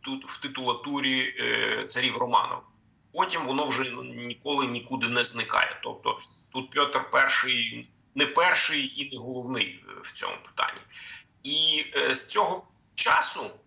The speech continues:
от приблизно, та, з сімнадцятого століття, починається процес, е, скажімо так, легітимізації Росії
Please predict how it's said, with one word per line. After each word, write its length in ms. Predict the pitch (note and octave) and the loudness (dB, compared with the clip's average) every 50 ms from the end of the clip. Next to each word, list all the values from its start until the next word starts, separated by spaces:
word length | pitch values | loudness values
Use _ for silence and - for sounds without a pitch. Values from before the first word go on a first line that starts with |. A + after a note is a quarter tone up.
| _ _ _ _ - | _ _ _ _ -14
от 220 | - - - _ - | -14 -14 -14 _ -10
приблизно, 600 | C#3 C#3+ C3+ C3 D3 F3+ F#3 F3+ - - C#3 D3+ | -10 -10 -8 -8 -6 -4 -2 0 0 0 -2 -4
та, 300 | - - D#2+ D#2 - - | 0 2 2 2 4 4
з 120 | - - | 2 2
сімнадцятого 580 | - - - C2+ C2 - - - - - - - | 2 -2 -2 -2 -2 0 0 -2 -2 -4 -2 0
століття, 520 | - - - C#3+ D3 C3 C3 - - - | 0 0 0 -4 -8 -8 -8 -8 -8 -10
починається 760 | - - C3+ - - - B2+ D#2+ F2 F2 E2+ - - - - | -8 -4 -4 -2 -2 -2 -2 0 0 0 0 0 -2 -2 -4
процес, 680 | - - - - - - - F#2 - - - - - - - - - - - - _ _ _ _ _ _ _ _ _ _ _ _ - - | -6 -6 -4 0 0 2 2 2 2 2 0 -2 -4 -14 -16 -16 -16 -18 -18 -20 _ _ _ _ _ _ _ _ _ _ _ _ -4 -2
е, 300 | D3+ D#3 D3+ D3 C#3+ C3+ | 2 2 4 4 4 4
скажімо 420 | - - - C#3 B2+ - F#3 E3 | 2 2 2 2 0 0 0 0
так, 300 | - - F#3 - - - | 2 4 4 4 4 2
легітимізації 1080 | C#3+ D#3+ D#3 - - - - F3+ F#3 F3+ F3 - F3 E3+ D3+ C3 - - - - A#2 A2+ | -2 -2 -2 -2 -4 -8 -10 -10 -6 0 0 2 2 2 2 2 4 2 2 2 0 -4
Росії 720 | A2+ A#2+ A#2+ - - - - A3 A#3+ C4 C#4 C4+ C4+ - | -2 2 2 4 4 2 0 -2 -2 -2 -2 -2 -4 -10